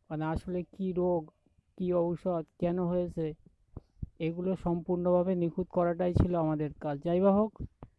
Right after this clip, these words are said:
অনেক দিন পরে আসলাম। এই যে মাঠটা দেখছেন, মোটামুটি জঙ্গল আর জঙ্গল। এটা আমার সেই পুরানো পটল ক্ষেত, পুরো জঙ্গলে পরিপূর্ণ হয়ে গেছে।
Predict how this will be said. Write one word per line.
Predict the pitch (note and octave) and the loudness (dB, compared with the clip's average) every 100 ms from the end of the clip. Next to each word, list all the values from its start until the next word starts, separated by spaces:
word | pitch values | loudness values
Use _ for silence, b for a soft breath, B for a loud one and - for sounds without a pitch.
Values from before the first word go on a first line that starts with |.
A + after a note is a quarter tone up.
| _ _ _ _ | _ _ _ _
অনেক | - E3+ F3+ | -4 0 0
দিন | F#3 F#3 | 0 0
পরে | - F3 F3 | 2 2 4
আসলাম। | E3+ E3+ E3 F#3 G3+ G#3+ - - - _ _ _ _ - - - - _ _ _ - | 2 2 0 0 0 -2 -10 -20 -20 _ _ _ _ -20 -18 -20 -20 _ _ _ -10
এই | E3+ E3+ E3+ E3+ F3 | -6 -2 -2 -2 -4
যে | F3 F#3 | -2 0
মাঠটা | F#3 F3+ F3 - F3+ | 2 0 -2 -2 -2
দেখছেন, | F3 E3+ - F#3 F#3+ | -2 -4 -4 -2 0
মোটামুটি | F3+ E3+ E3+ F3 E3 F3+ | 0 0 2 0 -2 -4
জঙ্গল | D3+ E3 E3+ E3+ F3 F3+ | 0 2 2 2 0 0
আর | F3 E3+ | -2 -4
জঙ্গল। | E3 E3 F3 F3 F#3 | -4 -6 -4 -4 -4
এটা | F3 F3 | -6 -8
আমার | F3 F3 | -12 -12
সেই | - F#3 | -10 -8
পুরানো | E3+ - E3+ E3+ F3+ D#3+ | -8 -6 -2 -2 -2 -4
পটল | E3+ E3 F#3 | -6 -4 -6
ক্ষেত, | - G3 G3 - - _ _ _ _ _ _ _ _ _ _ - - - _ - - | -2 0 0 -6 -18 _ _ _ _ _ _ _ _ _ _ -20 -20 -20 _ -20 -10
পুরো | E3 E3+ E3+ | -2 2 4
জঙ্গলে | D#3 D#3+ E3 E3 F3 E3 | 4 2 4 2 2 2
পরিপূর্ণ | E3 E3 D#3+ E3+ F3+ | 0 0 -2 -2 0
হয়ে | E3 F3 F3 | 0 0 -2
গেছে। | F3 - G#3 | -6 -6 -6